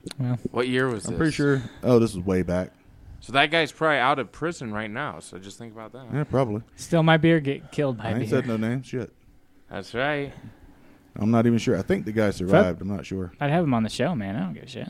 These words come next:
Speaker 3: Yeah.
Speaker 2: Yeah, how was that freaking, where were they at? A NASCAR?
Speaker 3: It was the Darlington Speedway.
Speaker 1: Hmm. I do love all races except for nascar.
Speaker 3: Well, nobody's perfect.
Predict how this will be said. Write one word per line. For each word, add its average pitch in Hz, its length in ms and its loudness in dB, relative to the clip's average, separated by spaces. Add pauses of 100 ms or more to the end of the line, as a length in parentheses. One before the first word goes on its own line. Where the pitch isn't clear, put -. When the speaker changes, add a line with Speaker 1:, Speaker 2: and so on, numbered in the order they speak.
(100)
Speaker 3:
Yeah. 95 160 -4 (500)
Speaker 2:
Yeah, 160 400 2
how 160 160 0
was 180 120 -8
that 151 180 -2 (500)
freaking, 135 720 -2
where 120 200 0
were 202 120 0
they 208 160 2
at? 220 140 0
A 165 60 0
NASCAR? 208 840 -2 (220)
Speaker 3:
It - 40 -2
was 107 160 0
the 98 180 4
Darlington 117 480 4
Speedway. - 460 -4 (160)
Speaker 1:
Hmm. 131 360 -2 (1600)
I 147 60 0
do 180 160 8
love 143 180 6
all 127 160 6
races 117 380 2
except 107 320 -4
for 113 60 -4
nascar. 107 540 -4 (1080)
Speaker 3:
Well, 131 140 2
nobody's 110 300 4
perfect. - 400 -6